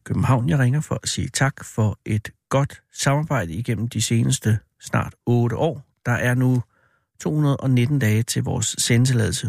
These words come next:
udløber, så det lakker mod enden. Og det har været en fornøjelse at sende radio til dig, eller til jer.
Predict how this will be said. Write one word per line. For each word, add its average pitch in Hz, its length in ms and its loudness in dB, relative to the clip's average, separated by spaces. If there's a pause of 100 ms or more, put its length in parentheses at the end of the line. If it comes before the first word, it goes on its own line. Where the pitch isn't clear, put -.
udløber, 180 440 2 (840)
så - 160 -2
det 151 120 2
lakker 143 240 0
mod 170 200 2
enden. 110 280 0 (380)
Og 123 180 0
det 135 80 4
har 131 100 4
været 127 260 2
en 117 220 0 (100)
fornøjelse 143 480 0
at 139 100 -4
sende 113 180 2
radio 135 380 0 (200)
til 156 120 2
dig, 175 120 0 (240)
eller 117 120 0
til - 160 -6
jer. 123 160 4